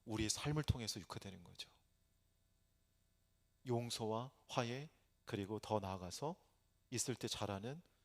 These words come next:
그러한 사랑의 실천. 그래서 지난번에도 얘기 드렸지만 주님께서는 우리와 다르게 고통을 자처해서 우리의 이 삶의 한복판으로 들어오셨어요.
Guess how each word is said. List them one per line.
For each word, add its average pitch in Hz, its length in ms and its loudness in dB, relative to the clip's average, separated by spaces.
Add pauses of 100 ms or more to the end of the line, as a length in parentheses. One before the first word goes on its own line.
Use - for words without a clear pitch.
(180)
그러한 98 360 -2
사랑의 120 380 -2
실천. - 360 -2 (2000)
그래서 139 200 2
지난번에도 147 500 8
얘기 135 140 4
드렸지만 120 840 -2 (640)
주님께서는 135 1000 0 (440)
우리와 131 380 6
다르게 110 640 -2 (540)
고통을 156 540 4
자처해서 123 720 2
우리의 127 400 0
이 131 200 -4
삶의 147 360 -2
한복판으로 131 480 -4
들어오셨어요. 117 580 -2